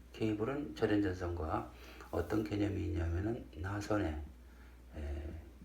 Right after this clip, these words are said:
한번 절연을 하고 이 위에 또 한 번 이제, 에, 옷을 입히는 형태가 되겠습니다. 그러니까 아주 상당히, 에, 튼튼한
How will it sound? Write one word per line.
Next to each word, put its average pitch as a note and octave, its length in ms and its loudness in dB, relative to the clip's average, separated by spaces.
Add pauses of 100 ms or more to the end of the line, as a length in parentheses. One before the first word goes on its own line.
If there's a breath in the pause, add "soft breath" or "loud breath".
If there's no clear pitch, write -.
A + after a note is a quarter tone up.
(720)
한번 A2 560 0 (300)
절연을 F#2 480 2
하고 G#2+ 420 -2 (680 loud breath)
이 C3 260 -2
위에 F#2 580 4 (220)
또 C#3+ 100 6
한 C3 200 0
번 B2+ 260 6
이제, B2 440 2
에, - 140 0
옷을 G#2 460 6
입히는 F2+ 560 0 (1120)
형태가 F#2 400 2
되겠습니다. D#2+ 600 -4 (240)
그러니까 G2+ 420 0 (320 loud breath)
아주 - 840 0
상당히, G#2 640 0 (380 loud breath)
에, E2 100 -4
튼튼한 - 720 0